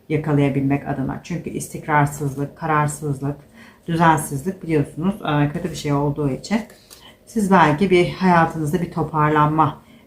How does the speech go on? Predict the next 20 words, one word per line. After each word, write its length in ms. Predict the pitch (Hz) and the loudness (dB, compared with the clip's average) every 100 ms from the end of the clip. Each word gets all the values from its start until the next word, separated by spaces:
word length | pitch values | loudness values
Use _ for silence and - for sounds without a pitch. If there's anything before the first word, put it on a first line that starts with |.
| - | -8
e, 200 | 156 151 | -4 0
daha 200 | 147 180 | 4 6
sıkı 280 | 180 - 160 | 4 0 -6
çalışacağım, 600 | 147 147 143 - 143 139 | -2 0 0 0 0 2
daha 260 | 156 180 170 | 2 2 2
disiplinli 480 | 147 - - 151 147 | -4 -10 -4 0 2
olacağım 520 | 151 151 160 160 143 | 2 2 2 2 2
diye 200 | 143 170 | 0 -2
kendinizce 640 | 185 175 185 180 139 139 | -2 0 2 2 2 0
böyle 300 | 143 135 139 | -2 -2 -2
bir 180 | 160 160 - - - - | -4 -8 -10 -20 -20 -8
yaşam 440 | 160 165 - 180 | -2 -2 0 -2
planı, 480 | 175 151 135 147 185 - | -2 -2 0 2 2 2
e, 40 | |
yapabilirsiniz. 760 | 147 147 151 147 160 - 139 | 0 0 -2 -2 -4 -4 -6
Tekrardan 600 | - 165 165 151 147 143 | -6 -8 -2 0 4 4
belki 280 | 147 143 143 | 4 2 0
planlarınızı 800 | - 156 151 147 139 143 139 175 | -8 -2 2 4 6 4 0 -8
düzenleyebilirsiniz 1000 | 139 147 139 135 190 185 143 147 - 135 | -6 0 2 2 0 0 -4 -4 -4 -4
arkadaşlar. 640 | 139 135 139 131 - - | -2 -4 -6 -12 -16 -16